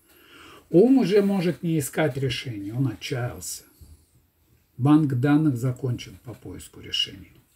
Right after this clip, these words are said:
Все исчерпано. Появляется очень интересное чувство. Ох, оно интересное. Гнев. Это пятый пункт. Гнев, ярость. Тут начинается обвинение других.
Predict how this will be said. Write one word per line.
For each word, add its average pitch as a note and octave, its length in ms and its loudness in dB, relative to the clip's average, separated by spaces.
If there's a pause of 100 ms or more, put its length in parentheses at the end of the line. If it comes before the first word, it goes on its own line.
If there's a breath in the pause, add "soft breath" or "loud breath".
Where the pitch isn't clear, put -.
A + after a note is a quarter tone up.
(220)
Все - 300 0
исчерпано. G2+ 580 -8 (880 soft breath)
Появляется C#3+ 520 2
очень G#2+ 240 -8
интересное - 600 -18
чувство. - 380 -20 (1080)
Ох, C#3 300 0
оно G#2 220 -8
интересное. - 640 -14
Гнев. C3 540 2 (920)
Это D3+ 240 0
пятый B2 420 -8 (260)
пункт. - 320 -18 (640 soft breath)
Гнев, E3 580 4
ярость. B2 800 0 (360 soft breath)
Тут A#3 280 -4
начинается E3 800 0
обвинение A#2 840 -4
других. G#2+ 600 -10